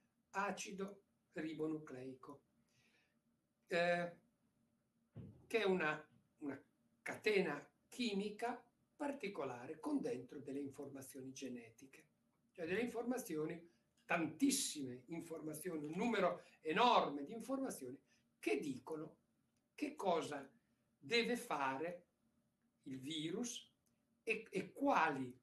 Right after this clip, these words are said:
ordini quel virus impartisce alla cellula in cui è entrato.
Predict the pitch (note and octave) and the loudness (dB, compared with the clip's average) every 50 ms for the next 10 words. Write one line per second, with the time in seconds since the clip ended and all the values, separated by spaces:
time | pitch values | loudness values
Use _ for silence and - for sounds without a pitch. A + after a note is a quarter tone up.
0 | _ - A#3+ A#3+ A#3 G#3 - - - C3+ C3+ C3 C#3 C#3 C3+ C3 B2+ B2 - - | _ 8 10 12 12 12 12 10 6 4 -2 -2 0 2 2 2 0 -2 -6 -14
1 | _ _ _ - - C#4+ D4 C4 - C3+ C#3 C3 C#3 C3+ C3 - - - - A3 | _ _ _ -2 0 0 0 0 -2 -4 -2 -2 -2 -4 -6 -8 -12 -8 -4 -2
2 | A#3+ A#3+ - - C4 B3 G3+ - - C3 C3 B2+ B2 - - D#3+ D#3 - - G#3 | -2 0 2 2 0 0 0 -4 -6 -4 -4 -4 -4 -4 -4 -4 -4 0 2 2
3 | G#3 - D#3+ - - - A#2 A#2 B2 A#2+ B2 B2+ B2+ - _ _ _ _ _ _ | 2 2 -2 -4 -8 -10 -10 -10 -12 -12 -12 -14 -16 -18 _ _ _ _ _ _
4 | - E3 C#3+ C3 - - C3+ B2+ A#2+ A#2+ A#2+ A#2+ - - - - - | -4 -2 -2 -2 -4 -6 -6 -6 -6 -6 -10 -12 -16 -20 -20 -20 -20